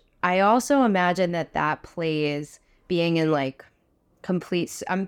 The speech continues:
I'm gonna say complete surrender. The practice of that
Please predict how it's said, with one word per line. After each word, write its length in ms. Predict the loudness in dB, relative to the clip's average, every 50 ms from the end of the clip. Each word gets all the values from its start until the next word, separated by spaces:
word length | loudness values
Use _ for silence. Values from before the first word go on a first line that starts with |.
| -4 0
I'm 140 | 0 2 2
gonna 160 | 2 0 0
say 200 | 0 -2 -4 -4
complete 460 | -4 -6 -8 -6 -4 -4 -6 -6 -6
surrender. 800 | -6 -4 -4 -2 -2 -2 -2 -4 -4 -4 -4 -6 -6 -8 -10 -12 _ _ _ _ _ _ _ _ _ _ _ _ _ _ _ _ -8
The 180 | -4 -2 -2 -2
practice 880 | -4 -6 -2 0 2 2 2 0 -2 -2 0 0 2 0 0 -4 -6 -4
of 380 | 0 0 2 2 0 0 -2 -2
that 420 | 0 0 0 0 0 -2 -4 -8